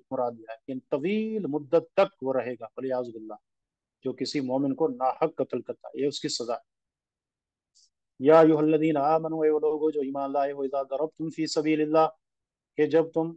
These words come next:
सफ़र करो अल्लाह के राह में, अल्लाह के रास्ते में, फ़तबय्यनू, तो तहकीक कर लिया करो, वला तक़ूलू लिमन अलक़ा इलैकुमुस्सलाम लस्त मुमिना, और जो आपको सलाम करे तो उसको ये ना कहो कि तुम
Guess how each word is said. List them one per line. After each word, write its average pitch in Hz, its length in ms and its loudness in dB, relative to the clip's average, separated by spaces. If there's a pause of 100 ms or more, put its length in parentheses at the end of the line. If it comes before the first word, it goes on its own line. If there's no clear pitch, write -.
सफ़र 185 420 0
करो 160 260 4 (160)
अल्लाह 156 280 0
के 156 180 -4 (600)
राह 147 280 2
में, 156 140 -2
अल्लाह 151 240 -2
के 160 140 0
रास्ते 151 340 -2
में, 156 120 -4
फ़तबय्यनू, 156 720 -4
तो 139 140 -6
तहकीक 135 460 -6
कर 143 120 0
लिया 143 240 2
करो, 127 300 -4 (920)
वला 175 320 8
तक़ूलू 165 480 0
लिमन 156 220 0
अलक़ा 151 380 0
इलैकुमुस्सलाम 156 880 -2
लस्त 156 280 -4
मुमिना, 147 500 -2 (720)
और 156 180 6
जो 151 140 2
आपको 156 460 0
सलाम 156 520 2
करे 156 360 4
तो 135 140 -8
उसको 139 260 -8
ये 135 160 -2
ना 160 120 -2
कहो 151 280 -2
कि 143 180 -4
तुम 143 300 -8